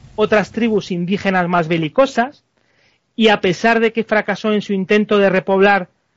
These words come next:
Buenos Aires y de adentrarse por la región del Chaco, sí que remontó el río Paraná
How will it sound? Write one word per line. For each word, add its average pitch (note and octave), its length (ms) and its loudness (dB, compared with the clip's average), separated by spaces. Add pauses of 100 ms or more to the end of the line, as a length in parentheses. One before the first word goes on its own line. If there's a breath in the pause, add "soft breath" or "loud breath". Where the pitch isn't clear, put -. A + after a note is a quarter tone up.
(120)
Buenos F#3 400 -2
Aires G#3 500 0 (380)
y A3+ 140 -2
de G3 140 4
adentrarse F#3 800 -2
por E3+ 200 -8
la E3 100 -2
región F3+ 400 -4
del F3+ 180 -2
Chaco, A#3+ 460 -2 (500)
sí - 360 -4
que A#3+ 160 2
remontó G3 540 0
el G#3 120 4
río G#3 320 0
Paraná F#3+ 520 0